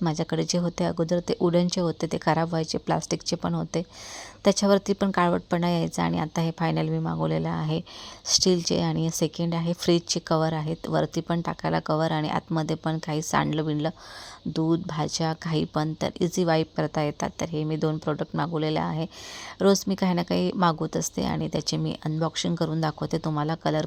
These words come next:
खूप छान आहे, स्काय ब्लू कलर आहे, प्लास्टिकचे असल्या कारणाने, अ, जास्त घाण होत नाही फ्रीजमध्ये, इझिली वाईप करता येतात. तर हे बघू शकता, खूप छान आहे. तर माझा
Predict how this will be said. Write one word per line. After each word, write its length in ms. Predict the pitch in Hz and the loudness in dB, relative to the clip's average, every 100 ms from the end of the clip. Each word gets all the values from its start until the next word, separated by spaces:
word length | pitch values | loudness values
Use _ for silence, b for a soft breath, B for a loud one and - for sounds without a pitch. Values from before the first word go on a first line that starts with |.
| - | -2
खूप 220 | 180 - | -6 -4
छान 220 | 165 165 | -2 -2
आहे, 200 | 160 165 - B B B B | -2 -4 -6 B B B B
स्काय 320 | - 180 160 | 2 4 4
ब्लू 200 | 165 165 | 4 0
कलर 320 | - 160 160 | 2 2 2
आहे, 240 | 160 165 | 2 2
प्लास्टिकचे 560 | 175 165 156 - - - | 0 -2 -2 -4 -4 -2
असल्या 280 | 160 - 170 | -2 0 -2
कारणाने, 520 | - 151 165 160 160 - B B B B B B - | 0 -2 0 -2 -2 -4 B B B B B B -2
अ, 260 | 151 156 160 | 0 0 2
जास्त 300 | 165 - - 170 - - - - - - | 2 2 0 0 -2 -10 -20 -20 -8 0
घाण 260 | 170 160 180 | 2 4 4
होत 140 | 185 180 | 4 2
नाही 160 | 165 | -2
फ्रीजमध्ये, 600 | 170 - 160 - 170 165 196 - - | 2 2 2 -2 -2 -4 -4 -6 0
इझिली 340 | 170 180 170 | 2 2 2
वाईप 300 | 170 165 165 | 2 0 -2
करता 300 | - 156 - | -4 -4 -2
येतात. 300 | 160 165 - - - - | -4 -4 -6 -8 -12 -8
तर 120 | 156 | -6
हे 320 | 160 160 160 165 - B B B B B | -2 -2 -2 -4 -8 B B B B B
बघू 220 | 170 165 | 0 2
शकता, 380 | 190 185 - 185 202 | 2 0 -2 -2 -2
खूप 280 | - - - | -6 -4 0
छान 220 | 165 160 | 2 2
आहे. 240 | 160 165 185 - | 2 -2 -6 -8
तर 40 | 165 | -4
माझा 580 | 160 156 160 160 151 | -2 0 2 2 0